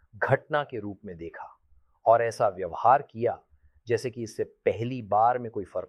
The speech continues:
नहीं पड़ा। पहले जन्मे बच्चे के पद को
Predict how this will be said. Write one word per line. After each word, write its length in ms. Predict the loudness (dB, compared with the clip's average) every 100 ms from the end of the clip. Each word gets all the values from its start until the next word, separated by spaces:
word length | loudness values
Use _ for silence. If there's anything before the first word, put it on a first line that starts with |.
| -14
नहीं 180 | -20 -14 -4
पड़ा। 180 | -4 -4 -10 _ _ _ _ _ _ _ _ _ _ _ _ 8
पहले 400 | 8 10 8 8
जन्मे 460 | 4 2 2 -2
बच्चे 560 | -2 0 0 0 0 0
के 200 | 2 -2
पद 340 | 0 2 2
को 440 | 0 -2 -2 -4